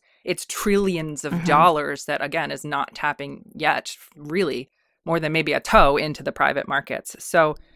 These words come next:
Speaker 1: you know, h-, how do we think about what, what this estimate of, of individual assets could be? Like, what could it add to the private market,
Speaker 2: What could it
Speaker 1: you
Speaker 2: look
Speaker 1: know,
Speaker 2: like?
Speaker 1: universe? Yeah.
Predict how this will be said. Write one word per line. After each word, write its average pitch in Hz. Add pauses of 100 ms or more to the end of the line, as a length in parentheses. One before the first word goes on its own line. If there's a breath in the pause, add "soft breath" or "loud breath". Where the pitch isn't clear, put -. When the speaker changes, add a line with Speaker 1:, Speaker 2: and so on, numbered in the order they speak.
(160)
Speaker 1:
you 175
know, 165 (100)
h-, - (160)
how -
do 320
we 226
think 220
about 175
what, 165 (640)
what 190
this -
estimate 196
of, 165
of -
individual 180
assets 160
could 170
be? 156
Like, 143
what 165
could 170
it 143
add 143
to 143
the 143
private 135
market, 139
Speaker 2:
What 165
could 175
it 170
Speaker 1:
you 170
Speaker 2:
look 180
Speaker 1:
know, 180
Speaker 2:
like? 151
Speaker 1:
universe? -
Yeah. 156